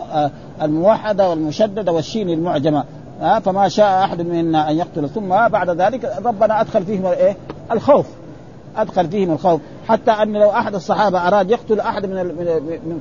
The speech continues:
قريش قتله. ها، صار إيه؟ فيهم خوف. ها، أدخل الله فيهم الرعب والآلة. ها، هذا. فقال رسول الله:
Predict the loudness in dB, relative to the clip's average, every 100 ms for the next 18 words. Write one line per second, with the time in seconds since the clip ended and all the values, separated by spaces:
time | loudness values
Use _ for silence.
0 | 0 4 4 2 -6 -20 -8 -6 -2 -4
1 | -4 -14 -8 -6 -4 0 0 2 0 -2
2 | -6 -6 0 2 2 2 2 0 -14 -10
3 | -6 -6 -8 -8 -4 -2 0 2 4 4
4 | 4 0 0 2 2 2 -2 0 0 2
5 | 0 -2 -14 -4 2 2 0 -2 2 2
6 | 2 -8 -10 -4 2 2 2 -2 -4 -4
7 | 0 4 4